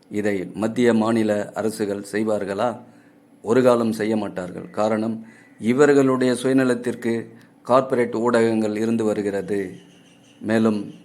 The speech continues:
ஆட்சியாளர்களிடம் பொதுநலம் இல்லை. மக்கள் விழித்து கொண்டால் வருங்கால சந்ததிகள் பிழைத்துக் கொள்வார்கள். மேலும்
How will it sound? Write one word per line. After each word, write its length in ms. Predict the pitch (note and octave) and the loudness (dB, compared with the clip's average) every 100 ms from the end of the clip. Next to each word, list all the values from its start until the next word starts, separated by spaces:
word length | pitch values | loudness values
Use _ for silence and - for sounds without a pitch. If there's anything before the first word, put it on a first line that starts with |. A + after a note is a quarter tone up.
| - _ _ _ | -20 _ _ _
ஆட்சியாளர்களிடம் 1200 | - B2 B2+ A#2+ A#2 A2 G#2+ G#2 G#2+ G#2+ G#2+ G#2 G#2 F#2+ | -2 0 4 4 4 2 -2 -4 -2 -2 -2 -2 -4 -6
பொதுநலம் 500 | - A2+ B2 A2+ G#2+ | -4 0 2 2 0
இல்லை. 360 | G#2 G2+ G2 F#2 - - _ _ - | -2 -4 -4 -6 -14 -20 _ _ -12
மக்கள் 440 | G2 A2 - A2+ | -6 -4 0 -2
விழித்து 400 | G2+ A#2 B2 A#2+ | 0 -2 -2 -4
கொண்டால் 460 | G#2+ G#2 G#2 G#2 G#2 - - - - | -4 -4 -2 -2 -4 -8 -18 -20 -12
வருங்கால 640 | F2+ A#2 A#2+ A2+ G#2+ G2+ - | -6 -2 2 2 2 -2 -6
சந்ததிகள் 560 | G2+ A2+ A2 G2+ G2+ - | -2 0 0 -2 -4 -4
பிழைத்துக் 380 | G#2+ A2 G#2+ F#2+ | -4 -2 -4 -6
கொள்வார்கள். 600 | G2+ G2 F#2+ F2 F#2+ - - - - _ _ | -6 -4 -6 -8 -10 -12 -18 -20 -20 _ _
மேலும் 520 | - G#2+ A2 G#2+ G#2 | -6 -2 0 0 -4